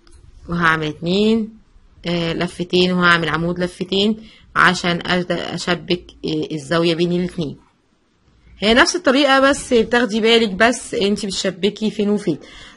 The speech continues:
هشبك هنا اهو كده في التجم-، التجمع بتاع التلات غرز اهو، تلات الوحدات قصدي، وهاخد الخيط اشده لورا وهاخد سلسلة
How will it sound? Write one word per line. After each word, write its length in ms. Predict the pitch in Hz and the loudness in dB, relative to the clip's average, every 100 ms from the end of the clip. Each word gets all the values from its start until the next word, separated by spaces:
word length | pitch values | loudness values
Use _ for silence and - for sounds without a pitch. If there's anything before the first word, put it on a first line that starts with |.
| - | -4
هشبك 1200 | 269 196 202 - - - - 262 226 208 220 208 | 2 4 4 0 -10 -16 -4 0 2 2 0 0
هنا 80 | |
اهو 160 | 180 196 | 0 0
كده 380 | 208 220 302 - - - - - | 2 4 2 -2 -14 -20 -20 -20
في 280 | - 208 185 | -6 -2 -2
التجم-، 520 | 175 - 185 202 190 | -4 -6 -2 0 0
التجمع 540 | 180 165 180 196 190 165 | -4 0 2 2 0 -2
بتاع 480 | 156 175 185 175 - | -4 0 2 2 -2
التلات 680 | 151 156 156 156 175 180 175 | -8 -8 -8 -8 -2 -2 -2
غرز 320 | 165 190 180 | -2 -2 -2
اهو، 320 | 165 196 349 - - - | -2 -2 -2 -10 -20 -6
تلات 220 | 175 180 | -4 -4
الوحدات 340 | 156 - 180 | -8 -6 -6
قصدي، 360 | - 175 202 349 - - - - - - - | -4 -4 -6 -8 -12 -20 -18 -18 -18 -20 0
وهاخد 480 | 247 311 320 320 247 | 6 6 6 2 -2
الخيط 440 | 240 262 262 - | -2 2 2 2
اشده 560 | 202 208 220 - 202 196 | 0 0 0 -2 -2 0
لورا 380 | 190 226 311 370 - _ _ - - _ | 2 4 4 0 -12 _ _ -20 -20 _
وهاخد 460 | 180 196 196 196 185 - | -2 4 4 2 -4 -8
سلسلة 760 | - - 160 - 180 185 254 | -18 -10 -10 -4 0 2 2